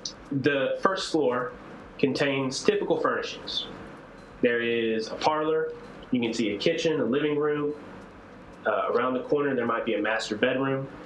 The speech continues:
There's a staircase that leads up to a second floor.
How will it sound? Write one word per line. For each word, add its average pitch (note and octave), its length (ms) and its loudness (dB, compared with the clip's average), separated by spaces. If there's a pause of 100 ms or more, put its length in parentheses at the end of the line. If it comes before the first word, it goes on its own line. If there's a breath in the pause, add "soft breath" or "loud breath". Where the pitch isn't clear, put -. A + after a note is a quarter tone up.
(480)
There's C#3 300 2
a A2 80 -2
staircase D3+ 1400 0
that - 180 2
leads A#2 200 0
up A#2+ 180 0
to A#2 120 0
a G#2+ 40 0
second A#2 400 0
floor. A2+ 420 0